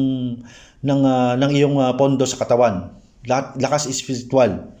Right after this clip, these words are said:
May pagkakataon minsan na sa sobrang dami ng iyong ginagamot minsan, ang iyong karga sa katawan ay, ah, nauubos din yan. Sabi nga nila, kung nag-, kung pumupondo ka sa katawan mo,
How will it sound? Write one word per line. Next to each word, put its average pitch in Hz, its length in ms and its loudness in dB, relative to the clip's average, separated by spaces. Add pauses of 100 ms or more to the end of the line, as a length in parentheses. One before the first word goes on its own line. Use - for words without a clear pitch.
(680)
May 151 160 0
pagkakataon 160 560 0
minsan 156 240 -2
na 151 80 2
sa 147 160 -2
sobrang 143 320 0
dami 143 240 2
ng 135 80 0
iyong 135 240 2
ginagamot 123 400 -2
minsan, 107 560 -2 (640)
ang 151 160 0
iyong 175 240 4
karga 160 240 0
sa - 80 -6
katawan 143 400 0
ay, 143 240 2
ah, 123 560 0
nauubos 151 480 2
din 135 160 0
yan. 107 140 0 (480)
Sabi 127 320 0
nga 131 80 4
nila, 110 400 0 (320)
kung 151 160 0
nag-, - 320 -6
kung 151 160 0
pumupondo 165 480 2
ka 156 80 -2
sa 160 80 -4
katawan 156 320 0
mo, 127 240 0